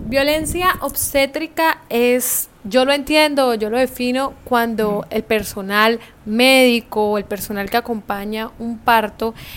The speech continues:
Speaker 1: eh, se apropia del proceso del parto de la mujer
Speaker 2: Mm.
Speaker 1: y puede llegar a invisibilizarla y cometer distipo-, distintos tipos de violencia contra la mujer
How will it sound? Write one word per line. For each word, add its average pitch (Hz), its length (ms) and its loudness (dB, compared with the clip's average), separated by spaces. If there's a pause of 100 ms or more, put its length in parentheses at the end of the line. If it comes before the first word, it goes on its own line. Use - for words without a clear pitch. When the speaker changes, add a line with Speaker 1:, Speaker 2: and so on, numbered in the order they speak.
(240)
Speaker 1:
eh, 220 320 2
se - 240 2
apropia 285 540 2
del 262 120 0
proceso 208 420 -8
del 220 140 -4
parto 202 440 -4
de 208 80 -6
la 196 100 -8
mujer 180 400 -10 (340)
Speaker 2:
Mm. 196 180 -4
Speaker 1:
y 240 60 0
puede 240 340 2
llegar 214 320 2
a 220 160 2
invisibilizarla 214 1040 -2
y 247 80 -4
cometer 214 400 -4
distipo-, 262 560 0
distintos 294 760 -2
tipos 247 380 -4
de 214 120 -4
violencia 208 600 -10 (380)
contra 214 500 -8
la 214 180 -6
mujer 254 540 -4